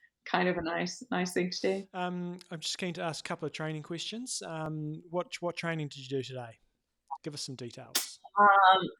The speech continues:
Speaker 1: so Monday is my recovery day. I ran an easy five miles with six one hundred strides and then an easy three K swim.
Speaker 2: And,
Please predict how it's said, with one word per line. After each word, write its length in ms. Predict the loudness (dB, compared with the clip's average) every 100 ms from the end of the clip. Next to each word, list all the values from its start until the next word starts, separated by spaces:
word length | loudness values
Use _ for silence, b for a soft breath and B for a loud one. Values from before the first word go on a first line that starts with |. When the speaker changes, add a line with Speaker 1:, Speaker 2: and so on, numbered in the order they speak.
| 4
Speaker 1:
so 180 | 6 6
Monday 440 | 8 10 12 10 10
is 120 | 6
my 160 | 4
recovery 520 | 4 2 2 2 2 4
day. 580 | 6 8 8 6 2 2
I 640 | 6 8 10 8 6 4 0 -10 -4
ran 640 | 0 4 4 4 0 -4 _ _ -6
an 100 | 0
easy 280 | 0 2 4
five 300 | 6 6 6
miles 480 | 6 6 8 6 4 2
with 320 | 2 0 -2
six 380 | -2 -2 -2 -2
one 140 | 0
hundred 560 | 2 2 4 6 6 4
strides 920 | 6 8 10 8 6 4 -2 -8 -12 _ _ _ _ _ _
and 160 | 0 6
then 580 | 8 10 8 6 2 -2
an 160 | -2 0
easy 560 | 2 2 4 2 2 0
three 160 | 0 0
K 220 | 2 0
swim. 460 | 2 0 0 -4 -8 _
Speaker 2:
And, 260 | -12 -10